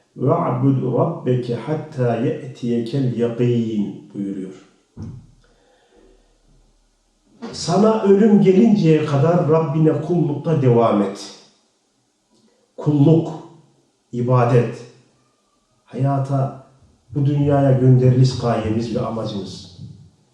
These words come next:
Kulluk ve ibadet, cumadan cumaya, Ramazan'dan Ramazan'a olacak bir eylem, bir hareket değil. Doğumdan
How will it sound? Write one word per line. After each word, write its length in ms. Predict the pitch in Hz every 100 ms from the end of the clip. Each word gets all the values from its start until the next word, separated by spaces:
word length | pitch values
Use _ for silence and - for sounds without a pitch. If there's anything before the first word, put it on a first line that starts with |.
| _ _ _ _ _
Kulluk 420 | - 160 196 240 -
ve 140 | 214
ibadet, 600 | 190 196 180 185 131 - - - _ _ _ _ _ _ _ _ _ _ _ _
cumadan 520 | - 127 147 156 156
cumaya, 720 | 139 147 147 143 131 123 - - - _ _ _ 123
Ramazan'dan 640 | 135 143 151 156 165 165
Ramazan'a 720 | 156 156 143 156 151 139 - - - _ _ _ _ _ _
olacak 580 | 131 143 131 151 - 123
bir 380 | 135 131 - - - _ _ _ _ -
eylem, 540 | 131 135 139 127 117
bir 80 | 135
hareket 680 | 127 127 120 120 123 - -
değil. 720 | 120 135 147 - - - - _ _ _ _ _ _ _ _ _ _ -
Doğumdan 920 | 127 147 147 139 160 208 226 - -